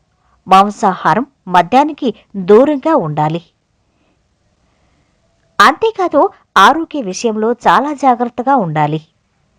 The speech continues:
వేళకు ఆహారం, మితాహారం,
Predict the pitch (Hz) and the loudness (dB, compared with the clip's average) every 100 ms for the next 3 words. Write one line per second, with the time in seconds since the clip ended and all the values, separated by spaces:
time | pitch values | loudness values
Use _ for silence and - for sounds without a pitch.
0 | _ _ _ _ 175 196 254 294 247 175 | _ _ _ _ 0 4 4 2 0 -4
1 | _ - 180 190 190 165 208 _ _ - | _ 0 0 2 0 0 -4 _ _ -4
2 | 226 330 427 403 - 143 139 | -2 0 0 -2 -2 -6 -8